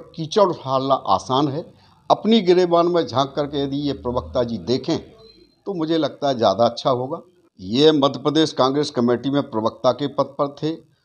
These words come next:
और बहुत लंबे समय तक इन्होंने, इनके परिवार ने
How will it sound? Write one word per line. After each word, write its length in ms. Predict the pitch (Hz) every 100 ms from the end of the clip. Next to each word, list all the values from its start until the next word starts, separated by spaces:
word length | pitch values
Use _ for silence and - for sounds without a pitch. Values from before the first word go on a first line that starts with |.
| _ _
और 120 | 170 170
बहुत 300 | 110 139 147
लंबे 360 | 135 135 131 139
समय 300 | 139 127 127
तक 200 | 139 -
इन्होंने, 500 | 120 117 117 127 135
इनके 240 | 127 123
परिवार 560 | 131 - 104 107 127 139
ने 200 | 110 85